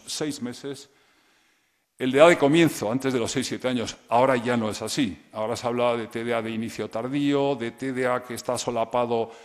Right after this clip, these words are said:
y se diagnostica tardíamente. El tema de la edad de comienzo en la D S M cinco ya no va a ser así. De ubicuidad, esto es muy importante. Todo esto no puede darse solamente en el colegio o solamente en casa.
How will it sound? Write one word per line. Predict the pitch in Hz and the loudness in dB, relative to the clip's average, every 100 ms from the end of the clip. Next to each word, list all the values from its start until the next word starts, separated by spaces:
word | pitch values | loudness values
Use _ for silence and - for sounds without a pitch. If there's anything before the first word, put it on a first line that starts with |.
| - | -14
y | - | -8
se | 117 120 | -6 -4
diagnostica | 117 110 120 113 | -4 -6 -8 -6
tardíamente. | 110 113 120 139 131 127 127 139 | -8 -6 -4 -2 -2 -2 -4 -4
El | 123 123 123 | -4 -4 -4
tema | 160 151 | 2 2
de | 143 | 4
la | 123 | 2
edad | 127 | 0
de | |
comienzo | 127 131 135 - 127 | 0 0 0 0 -2
en | |
la | 117 | -2
D | |
S | 120 | -4
M | 120 | -6
cinco | - 123 120 | -4 -6 -6
ya | 120 | -8
no | 113 | -8
va | 104 | -10
a | |
ser | 104 | -12
así. | 95 - 85 _ _ _ _ _ _ | -16 -18 -20 _ _ _ _ _ _
De | 135 123 - | -8 -8 -4
ubicuidad, | 151 156 185 - 147 135 147 107 - - | 0 2 0 2 4 8 8 8 0 -8
esto | - 151 | -6 -4
es | - | -4
muy | 139 165 180 - | -2 0 0 -2
importante. | 151 151 135 123 139 123 - 90 90 _ _ _ _ - | -4 -2 -2 0 2 2 0 -14 -16 _ _ _ _ 0
Todo | 175 170 | 4 4
esto | 170 - 160 156 - - _ _ | 4 0 -4 -4 -8 -20 _ _
no | - 170 | -6 0
puede | 180 160 | 2 2
darse | - 131 | 2 -2
solamente | - 156 143 147 143 143 120 | 0 2 4 4 2 0 2
en | 131 | 2
el | 127 123 | 2 -2
colegio | - 127 139 - 127 113 - | -2 0 0 -2 -2 -4 -6
o | 127 | -10
solamente | 110 139 131 135 123 113 | -6 -2 0 -2 -4 -6
en | 104 | -4
casa. | 117 123 - 87 87 | -2 -2 -2 -10 -12